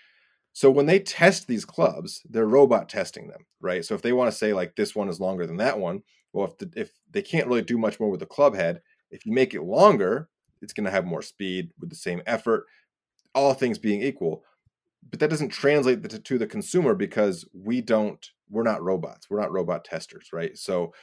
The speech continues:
w-, the longer a club gets, the harder it becomes to control, and we lose more of those gains because of our lack of control than we actually gain from the length, if that makes any sense.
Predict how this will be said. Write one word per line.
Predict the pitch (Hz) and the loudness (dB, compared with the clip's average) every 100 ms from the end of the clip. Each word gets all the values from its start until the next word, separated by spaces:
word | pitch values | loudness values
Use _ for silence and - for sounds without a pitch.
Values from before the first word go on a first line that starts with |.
| _ _ - | _ _ -18
w-, | - | -12
the | 107 | -6
longer | 98 117 131 120 | 2 4 4 4
a | 107 | 2
club | - 123 117 | 2 0 0
gets, | 101 87 | -2 -2
the | 92 | -4
harder | 107 101 | -2 -2
it | 95 | -2
becomes | 85 98 90 | -6 -6 -6
to | 90 | -8
control, | 90 85 135 135 104 92 - - | -12 -4 4 6 6 2 -6 -12
and | 95 | -6
we | 95 | -6
lose | 90 117 143 131 | 0 2 4 4
more | 107 107 101 98 | 2 2 4 2
of | 87 | 0
those | 92 85 | -2 -2
gains | 101 95 92 90 85 _ _ | -4 -4 -4 -6 -10 _ _
because | 98 104 92 | -6 -4 -2
of | |
our | 90 | 0
lack | 90 107 107 | 0 0 0
of | 92 | -4
control | - 90 - 127 95 87 - | -6 -6 0 2 2 -2 -8
than | 101 98 | -4 -2
we | 85 | -2
actually | 101 - 92 | -4 -6 -10
gain | 85 98 92 | -4 -2 -2
from | 85 82 | -6 -10
the | 78 | -12
length, | 71 - - _ _ _ | -14 -18 -20 _ _ _
if | - | -14
that | 87 | -12
makes | 147 - | -12 -16
any | - | -18
sense. | - - - | -20 -20 -20